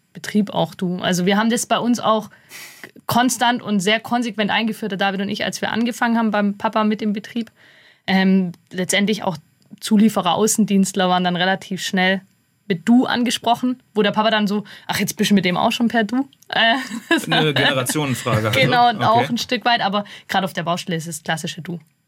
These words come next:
Speaker 2: Also
Speaker 1: Ja.
Speaker 2: haben wir jetzt nicht so, ähm, das, äh, Kunden- und, ähm, äh, Auftraggeber-, äh, äh, Kundenverhältnis, ähm, oder,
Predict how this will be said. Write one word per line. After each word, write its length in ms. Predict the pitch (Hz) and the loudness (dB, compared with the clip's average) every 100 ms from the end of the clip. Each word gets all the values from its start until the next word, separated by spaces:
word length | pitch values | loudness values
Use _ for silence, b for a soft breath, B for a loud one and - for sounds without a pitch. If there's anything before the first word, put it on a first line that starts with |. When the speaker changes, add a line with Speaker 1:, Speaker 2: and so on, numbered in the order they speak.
| _ | _
Speaker 2:
Also 220 | - 139 135 | -2 2 2
Speaker 1:
Ja. 40 | |
Speaker 2:
haben 140 | 139 | 2
wir 100 | 131 | 2
jetzt 240 | 143 127 131 | 0 0 -2
nicht 200 | 139 127 | -2 0
so, 340 | 131 127 - | 2 2 2
ähm, 360 | 123 120 117 117 | 0 2 2 2
das, 260 | 113 107 - | 0 0 0
äh, 220 | 120 107 | 0 -2
Kunden- 560 | - 139 139 127 127 | -2 -2 0 2 2
und, 340 | 123 117 117 113 | 2 2 2 0
ähm, 380 | 113 107 107 - | 0 0 0 0
äh, 280 | 107 107 107 | 0 2 0
Auftraggeber-, 1000 | - 131 - 123 123 123 123 117 117 113 | -2 -4 -4 -6 -2 -2 0 0 0 0
äh, 600 | 117 113 110 92 98 107 | 0 0 0 -2 -2 -2
äh, 60 | 101 | -2
Kundenverhältnis, 1040 | - 151 147 139 139 143 143 143 139 - | -2 -2 -2 -2 0 0 -2 -4 -2 0
ähm, 320 | 120 123 120 | 2 2 2
oder, 320 | 110 104 104 | 2 2 0